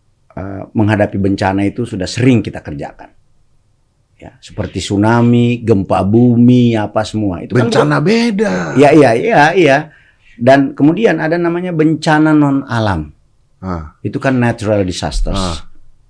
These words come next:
Speaker 1: Kemudian ada sekarang, eh, bencana non alam yang berasal dari virus covid sembilan belas.
Speaker 2: Betul.
Speaker 1: Nah, ini kemudian menjadi pandemi.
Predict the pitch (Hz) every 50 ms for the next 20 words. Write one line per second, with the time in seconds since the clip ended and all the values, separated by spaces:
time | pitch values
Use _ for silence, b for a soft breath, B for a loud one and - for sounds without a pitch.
0 | _ _ _ - 101 101 110 104 127 127 131 131 131 120 113 127 127 123 - -
1 | 107 104 107 113 117 123 123 123 - _ _ _ _ _ - - 90 90 87 87
2 | 85 - - - - 107 113 113 113 113 110 107 110 117 117 113 110 110 101 -
3 | 101 101 104 113 120 123 123 120 - - - _ _ _ _ _ - 113 107 104
4 | 98 95 - 90 92 - - 113 104 98 92 95 101 98 95 98 - _ _ _
5 | _ _ _ - - - - 117 117 117 110 107 - - - - - 104 98 -
6 | 104 - - - 87 85 76 71 65 - - - - - - - - 85 87 -
7 | - 95 98 92 82 73 73 - - 92 85 80 98 113 113 123 131 135 135 -
8 | - 104 104 101 98 113 120 123 117 110 104 104 104 107 107 - 107 110 113 123
9 | 127 131 127 110 85 - -